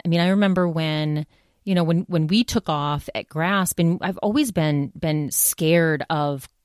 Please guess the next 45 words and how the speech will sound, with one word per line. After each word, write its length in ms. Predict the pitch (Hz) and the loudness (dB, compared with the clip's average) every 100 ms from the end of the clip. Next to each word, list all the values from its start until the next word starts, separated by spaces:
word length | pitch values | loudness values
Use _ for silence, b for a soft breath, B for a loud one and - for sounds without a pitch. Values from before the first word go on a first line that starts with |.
| _ _ | _ _
competition 640 | - 196 - - 214 190 | -4 0 0 0 0 2
a 60 | 156 | 0
little 180 | 151 | -2
bit, 220 | 143 147 - | -4 -6 -4
but 100 | 170 _ B B B | -6 _ B B B
that's 180 | 214 | 0
a 60 | 294 | 2
wrong 420 | 202 175 165 165 | 2 2 2 2
thought. 420 | - - 151 139 | 0 -2 -4 -2
I've 80 | 151 | 0
always 200 | 170 180 | 2 0
tried 160 | - 202 | 0 -2
to 60 | 156 | 0
get 240 | 175 156 | 0 0
that 160 | 165 151 | 0 0
out 120 | 147 | 0
of 60 | |
my 120 | 147 147 | 0 -2
head. 280 | 165 147 | -4 -4
Like, 220 | - - - | -6 -10 -12
it's 160 | - - - B B B - | -14 -14 -18 B B B -4
coming 260 | 240 254 | 4 4
from 160 | 240 233 | 6 6
more 280 | 202 202 202 | 6 8 6
of 60 | |
a 60 | 185 | 2
place 320 | - 175 165 | 0 0 2
of 100 | 160 | 2
abundance 920 | 165 147 160 165 156 139 139 - - - | 2 2 2 4 2 -2 -4 -6 -6 -4
and, 480 | 151 151 147 147 143 - B B B - | -4 -4 -2 -4 -6 -10 B B B -4
and 300 | 160 151 151 | 0 2 2
generosity, 1080 | 185 175 170 156 160 - 160 143 143 143 135 - | 2 4 2 2 0 0 -2 -2 -4 -4 -8 -6
and, 540 | 143 143 139 139 135 b b b b _ | -4 -2 -2 -2 -4 b b b b _
and 240 | 185 190 - - | 0 0 -2 -12
it 400 | - - 233 214 | -18 -6 0 2
all 160 | 208 | 2
comes 380 | 214 208 202 190 | 0 2 2 2
back. 500 | 160 151 156 - - | 0 -2 -2 -4 -6
I, 140 | 156 - | -6 -2
I 60 | 180 | -2
do 320 | 170 220 269 | 2 2 4
believe 480 | 233 165 165 170 - | 2 0 0 -2 -2
that. 340 | 120 - - | -8 -8 -6
And 180 | - 160 | 0 0
so 520 | - 170 160 151 151 | 2 0 0 0 -2